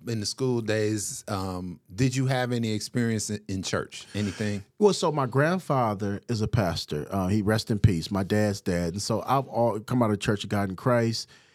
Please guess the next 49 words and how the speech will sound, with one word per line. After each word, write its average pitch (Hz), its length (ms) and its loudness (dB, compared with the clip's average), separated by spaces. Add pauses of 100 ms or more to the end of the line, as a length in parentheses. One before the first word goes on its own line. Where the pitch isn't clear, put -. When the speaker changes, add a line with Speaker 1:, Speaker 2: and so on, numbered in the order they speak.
(100)
Speaker 2:
He 113 120 2
was 98 160 2
a - 20 -4
pastor 107 440 2
here 113 340 2
in 101 240 -2
Lake 101 260 2
County, 123 480 2
Illinois, 98 640 0
um, 95 360 -2
on 101 120 0
Genesee 110 440 0
Street, 113 260 0
not 107 220 0
far 107 180 2
from 104 160 -2
where 98 140 2
we 101 140 4
are 95 180 2
now. 101 440 0 (500)
Um, 92 440 0
actually, 107 380 2
that 110 260 2
church 127 420 0
there 92 320 2
that 90 140 0
my 92 100 0
grandfather 98 500 0
was 87 140 0
over 120 220 2
is 87 120 -2
the - 120 -4
oldest 98 340 2
church 90 280 -2
in 135 160 0
Lake 80 200 -2
County. 65 300 -2
Speaker 1:
Mm-hmm. 92 240 0
Speaker 2:
Um, 92 80 -2
so 87 260 0
it, 85 140 0
before 87 260 2
Speaker 1:
Mm-hmm. 92 60 2
Speaker 2:
it 87 40 -2
was 85 120 0
called 90 300 -2
that, 104 260 2
it 87 80 -4
was, 87 100 -8